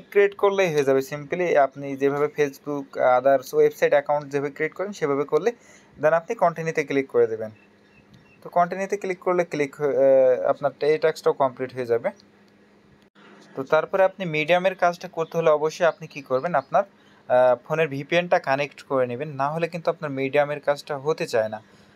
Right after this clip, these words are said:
তো অবশ্যই request করবো আপনারা, উম, আহ, মানে আপনার কাজটা complete করতে হলে আপনি মি-, আহ, ভিপিএনটা কানেক্ট করে নেবেন। কানেক্ট করার পরে আপনি এখান থেকে ফলো করে দেবেন।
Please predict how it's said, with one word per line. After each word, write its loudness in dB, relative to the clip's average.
তো 2
অবশ্যই 0
request -6
করবো 0
আপনারা, 2
উম, -12
আহ, 4
মানে -2
আপনার -2
কাজটা -2
complete -2
করতে -2
হলে 4
আপনি -2
মি-, -2
আহ, 4
ভিপিএনটা -2
কানেক্ট -2
করে -2
নেবেন। -4
কানেক্ট -4
করার 0
পরে 2
আপনি -2
এখান -8
থেকে -6
ফলো -2
করে -2
দেবেন। -12